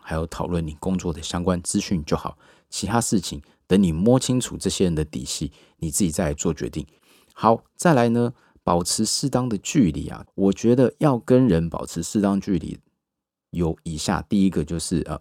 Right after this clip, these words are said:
你要还是的基本礼仪你还是要做，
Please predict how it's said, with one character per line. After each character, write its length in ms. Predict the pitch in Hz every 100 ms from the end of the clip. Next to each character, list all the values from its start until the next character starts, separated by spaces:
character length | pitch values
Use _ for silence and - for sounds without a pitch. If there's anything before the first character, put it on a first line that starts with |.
| -
你 140 | 80
要 220 | 82 90
还 280 | 78 - 78
是 140 | - 90
的 100 | 80
基 220 | - 139
本 200 | 85 80
礼 140 | 71
仪 80 | 73
你 160 | 71 -
还 140 | 73
是 140 | -
要 120 | 80 73
做， 240 | -